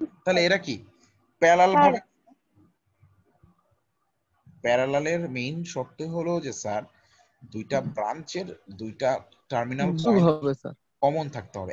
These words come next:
Speaker 1: একই হতে হবে। খেয়াল করে দেখো এস স্কয়ার এর এবং ওয়ান by s এর দুইটারই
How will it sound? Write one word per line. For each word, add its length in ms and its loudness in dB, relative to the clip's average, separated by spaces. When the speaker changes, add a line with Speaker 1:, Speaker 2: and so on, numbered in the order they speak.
Speaker 1:
একই 300 -4
হতে 240 -10
হবে। 160 -12
খেয়াল 200 -4
করে 180 -2
দেখো 140 -6
এস 100 -10
স্কয়ার 380 0
এর 80 -4
এবং 200 -8
ওয়ান 220 -4
by 100 -2
s 120 -12
এর 80 -8
দুইটারই 320 -6